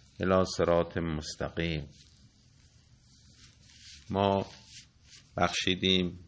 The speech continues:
به جناب ابراهیم اسحاق را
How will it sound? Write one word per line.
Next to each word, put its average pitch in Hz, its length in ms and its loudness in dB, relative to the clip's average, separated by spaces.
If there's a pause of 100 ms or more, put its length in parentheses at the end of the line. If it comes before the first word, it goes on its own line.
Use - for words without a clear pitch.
(760)
به 82 420 0 (800)
جناب 90 400 0
ابراهیم 85 840 0 (460)
اسحاق 95 500 -2
را 98 340 -2